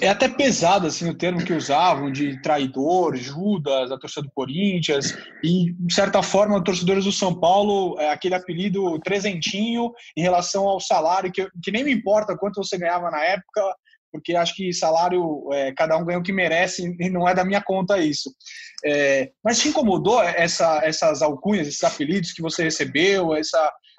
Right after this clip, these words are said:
é um xingamento, de certa forma, também da torcida do Corinthians e do São Paulo. Como é que você lidou com tudo isso? E se até hoje você ouve ou se já tá tudo muito bem explicado e você se sente muito livre de tudo isso?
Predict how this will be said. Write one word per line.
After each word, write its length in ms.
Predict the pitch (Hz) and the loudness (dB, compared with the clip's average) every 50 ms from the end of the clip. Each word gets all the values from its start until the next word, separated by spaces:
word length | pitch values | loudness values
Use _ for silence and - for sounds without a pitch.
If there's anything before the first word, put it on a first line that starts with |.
| - - - | -16 -8 -6
é 100 | - - | -2 0
um 80 | 254 | 0
xingamento, 600 | 214 - 311 330 349 330 220 208 220 262 262 - | 0 0 2 2 2 4 4 4 4 2 2 0
de 40 | - | -2
certa 240 | - 190 180 - 156 | -4 -2 0 0 0
forma, 480 | - - - 156 170 196 185 165 147 135 | -2 -2 -2 0 2 2 2 0 -2 -2
também 220 | - 143 160 180 | -4 -4 -2 -2
da 100 | 175 156 | -2 -2
torcida 220 | 156 170 151 - | -2 -4 -4 -6
do 80 | 156 147 | -6 -6
Corinthians 480 | - - 135 143 175 196 175 170 147 151 | -4 -4 -2 -2 -2 -2 0 0 0 0
e 20 | |
do 120 | 151 156 | 0 -2
São 180 | 156 - 143 127 120 | -2 -2 -2 -2 0
Paulo. 260 | - 160 180 190 180 - - - _ _ | 2 2 2 2 0 -4 -12 -20 _ _
Como 120 | - 208 | 0 0
é 60 | 254 | 2
que 60 | 262 247 | 2 0
você 260 | 254 220 - - 254 | 0 0 0 2 2
lidou 340 | 262 247 214 170 202 214 208 | 4 4 4 4 2 2 2
com 140 | 208 185 | 0 -2
tudo 260 | 175 - 180 156 151 165 | 0 0 0 0 2 2
isso? 380 | 202 233 226 - - 247 233 240 - - - - - - | 2 2 2 0 -2 -2 -4 -6 -10 -16 -20 -10 -6 -4
E 60 | 175 | -2
se 180 | 175 - 233 | 0 2 2
até 220 | 226 226 226 247 240 | 2 4 4 4 4
hoje 320 | 208 220 247 254 247 202 | 4 4 4 2 2 0
você 800 | 202 202 214 208 - 240 220 214 208 202 196 190 185 175 170 160 156 | 0 -2 -2 -2 0 2 2 4 4 4 4 2 2 0 0 -2 -2
ouve 400 | - 180 202 247 262 220 196 208 | 0 0 2 2 0 0 0 0
ou 240 | 202 196 196 220 208 | 2 2 2 0 0
se 120 | - 214 | 0 0
já 100 | 196 208 | 0 0
tá 140 | - - 208 | 2 0 -2
tudo 240 | 202 - 214 202 208 | -2 -2 -2 0 0
muito 180 | 208 220 214 - | 0 0 -2 -2
bem 120 | 202 208 | -2 -4
explicado 580 | 208 - - 190 165 - - 170 180 190 190 185 | -2 -2 -4 -6 -4 0 2 2 2 2 2 0
e 60 | 180 | -2
você 520 | 180 180 - - 180 180 180 175 165 151 151 - - - _ | -2 -2 -2 -2 -2 -2 0 0 -2 -4 -4 -8 -14 -20 _
se 140 | - - 180 | -10 -6 -4
sente 300 | - 196 190 180 - 185 | -2 -2 -2 -2 -2 0
muito 240 | 185 208 202 - 208 | 0 0 2 2 4
livre 340 | 180 185 196 185 156 151 143 | 4 4 4 4 2 0 -2
de 140 | 139 156 | -2 -4
tudo 240 | - - 165 160 147 | -4 -2 0 2 2
isso? 260 | 131 131 - - - | 2 0 -2 -6 -8